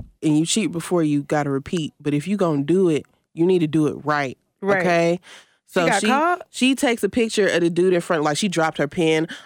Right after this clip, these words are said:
Speaker 1: on the floor and had the guy in front of her pick it up, and then she took a picture of his test and started filling in her Scantron or whatever. But, like, sis, you don't, first, you don't make them type of big body moves in a testing environment like that.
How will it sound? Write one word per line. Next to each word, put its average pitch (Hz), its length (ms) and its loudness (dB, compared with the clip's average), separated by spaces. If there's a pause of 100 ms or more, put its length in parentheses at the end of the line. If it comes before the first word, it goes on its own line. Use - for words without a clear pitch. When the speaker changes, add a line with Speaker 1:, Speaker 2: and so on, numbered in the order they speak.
(100)
Speaker 1:
on 156 120 0
the 160 60 0
floor 160 360 0
and 139 300 -2
had 147 200 0
the 139 80 -4
guy 139 200 0
in 139 80 0
front 143 200 0
of 143 40 0
her 139 120 0
pick 151 260 -4
it 147 80 0
up, 151 180 0
and 135 120 -2
then 131 80 -2
she 139 120 -6
took 139 220 -4
a 131 60 -4
picture 135 460 -4 (280)
of 135 160 -2
his 135 160 -2
test 165 300 0
and 123 80 -6
started 117 240 -2
filling 131 320 0
in 127 100 -2
her 117 80 -4
Scantron 165 720 -2
or 127 120 -2
whatever. 123 420 -4
But, 151 140 -2
like, 165 200 0
sis, 220 340 -2 (360)
you - 120 -20
don't, 202 280 -2 (360)
first, 587 220 -6 (1040)
you 659 80 -8 (120)
don't 196 120 -2
make 185 200 0
them 185 160 2
type 208 240 -2
of 170 100 -2
big 196 220 0
body 190 260 2
moves 220 340 2
in 226 80 2
a 190 80 2
testing 226 400 0
environment 220 680 2 (300)
like 294 300 0
that. 440 300 2